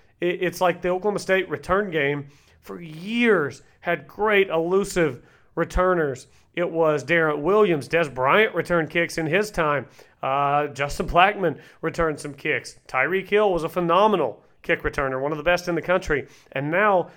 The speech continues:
the Oklahoma State kick return game, punts and kickoffs, does not exist. So the return game is getting an I for incomplete because there's nothing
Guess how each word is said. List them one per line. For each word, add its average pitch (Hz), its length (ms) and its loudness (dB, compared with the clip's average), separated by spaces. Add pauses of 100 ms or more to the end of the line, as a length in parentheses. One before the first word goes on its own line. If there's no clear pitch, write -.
(100)
the 170 80 -4
Oklahoma 185 280 -2
State 180 240 -4
kick 190 180 -6
return 170 320 -2
game, 151 340 0 (160)
punts 190 360 2
and 185 220 0
kickoffs, 175 480 2 (340)
does 175 400 2
not 165 440 2 (160)
exist. 135 800 -2 (300)
So - 120 -6
the 160 40 0
return 190 300 2
game 190 160 4
is 160 100 -2
getting 170 220 0
an 151 160 2
I 147 360 6
for 151 160 -4
incomplete 156 680 -4
because 147 240 -4
there's 139 200 -2
nothing 156 580 2